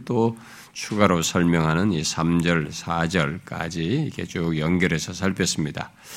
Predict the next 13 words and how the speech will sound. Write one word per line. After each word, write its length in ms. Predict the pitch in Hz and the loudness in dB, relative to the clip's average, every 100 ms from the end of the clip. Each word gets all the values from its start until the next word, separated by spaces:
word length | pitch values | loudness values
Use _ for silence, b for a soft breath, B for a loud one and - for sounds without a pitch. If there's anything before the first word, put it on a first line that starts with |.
| B B B B B B B - | B B B B B B B -8
아, 840 | - 52 50 53 - - - - - | -4 -2 -2 -4 -6 -8 -10 -10 -10
근데 180 | - | -6
그 440 | 101 110 107 107 104 | 2 6 8 8 8
내용 280 | 95 101 110 | 8 10 10
중에서 440 | 101 104 92 87 85 | 8 8 6 4 2
우리가 240 | 85 82 | 2 0
삼 320 | - 98 98 | 2 4 4
절, 260 | 98 90 87 | 4 4 2
사 380 | - 87 82 90 | -2 0 2 2
절은 600 | 92 80 85 101 73 71 | 2 2 4 4 2 -2
이렇게, 500 | - 98 80 85 151 - b b b b b b - | -8 -6 -4 -2 -4 -6 b b b b b b -12
어, 880 | - 57 - 53 55 57 - 50 50 - - 135 _ - _ - | -8 -6 -6 -6 -8 -8 -8 -10 -10 -12 -12 -16 _ -20 _ -14
그 1200 | - - - 64 - - - - - - - 127 | -10 -8 -8 -10 -10 -10 -10 -12 -12 -12 -14 -14